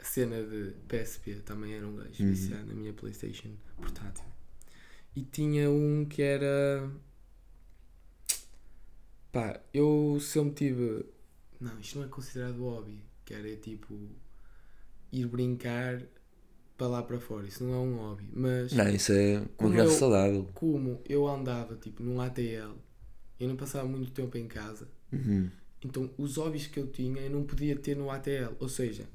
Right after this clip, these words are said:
Speaker 1: o A T L criava
Speaker 2: Hobbies.
Speaker 1: nos, os nossos hobbies. Ou seja,
Speaker 2: Ok.
Speaker 1: eu, por exemplo, todas as semanas, nós fazíamos, tipo, uma cena comemorativa da época. Estás a ver? Por exemplo, estava a chegar ao Natal. Estávamos em dezembro. Eh, fazíamos, tipo, um,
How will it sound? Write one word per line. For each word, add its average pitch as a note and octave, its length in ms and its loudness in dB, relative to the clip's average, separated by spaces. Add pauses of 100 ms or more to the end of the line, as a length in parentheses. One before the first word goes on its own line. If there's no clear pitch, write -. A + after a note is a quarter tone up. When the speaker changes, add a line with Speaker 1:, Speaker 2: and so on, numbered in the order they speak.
(160)
Speaker 1:
o B2 100 -2
A C#3 80 0
T C3 240 2
L B2+ 240 2
criava C3 640 2
Speaker 2:
Hobbies. G2+ 640 10
Speaker 1:
nos, C#3 100 0
os C3 40 -2
nossos C#3 320 0
hobbies. A#2+ 320 0
Ou B2 80 0
seja, A#2 280 0
Speaker 2:
Ok. F#2 180 -2 (460)
Speaker 1:
eu, C3 140 2
por B2+ 140 -4
exemplo, C3 220 2
todas C3+ 240 2
as B2+ 100 -2
semanas, A#2 640 -4
nós B2+ 180 -4
fazíamos, B2+ 400 0
tipo, C3 260 -6
uma C3 240 -2
cena C#3 580 -2 (1040)
comemorativa C#3+ 760 4
da C#3+ 140 4
época. B2+ 420 2 (200)
Estás A2 200 -8
a A2 40 -6
ver? A2+ 220 -6 (360)
Por B2+ 80 -8
exemplo, A#2 220 -2
estava B2+ 240 0
a C3 40 0
chegar C3 200 0
ao B2+ 60 2
Natal. A#2+ 520 -2 (140)
Estávamos A#2+ 320 -2
em B2+ 100 4
dezembro. A2+ 380 -4 (1160)
Eh, C3+ 440 -2
fazíamos, D3 480 -2
tipo, D3+ 280 -4
um, C#3+ 380 -2